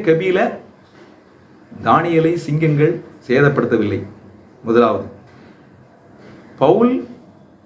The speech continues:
விரியன் பாம்பு கடிக்குது, உதறி விடுறாரு, அந்த விஷம் அவரை தாக்கல. மூன்றாவது,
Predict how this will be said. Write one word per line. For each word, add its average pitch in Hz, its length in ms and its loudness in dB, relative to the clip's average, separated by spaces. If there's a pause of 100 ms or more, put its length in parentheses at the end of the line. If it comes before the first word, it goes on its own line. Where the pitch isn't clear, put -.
(600)
விரியன் 180 340 2
பாம்பு 170 240 2
கடிக்குது, 147 380 0 (960)
உதறி 180 240 4
விடுறாரு, 139 360 2 (1500)
அந்த 110 200 -2
விஷம் 160 320 0
அவரை 127 160 2 (100)
தாக்கல. 110 260 -4 (1400)
மூன்றாவது, 185 500 2